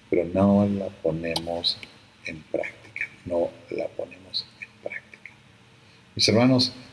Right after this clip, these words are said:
esto es un desafío tremendo. Santiago va a decir,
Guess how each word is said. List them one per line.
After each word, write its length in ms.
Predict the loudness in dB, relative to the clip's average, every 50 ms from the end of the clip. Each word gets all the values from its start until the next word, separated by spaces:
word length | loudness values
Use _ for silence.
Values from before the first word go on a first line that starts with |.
| -16 -14
esto 180 | -4 0 2
es 160 | 2 4 4
un 220 | 6 6 6 6 4
desafío 880 | 4 4 4 2 0 0 -2 0 2 4 6 6 6 6 4 4 2 0 -4 -12 -20 -20 -20 -6 -4
tremendo. 440 | -2 -2 -2 -4 -6 -8 -12 -14 -16 -20 -20 -20 -20 _ _ _ _ _ _ _ _ _ _ _ _ _ _ _ -6
Santiago 520 | -2 0 0 0 2 2 4 6 6 6
va 80 | 6 6
a 40 | 6
decir, 340 | 4 4 4 4 2 2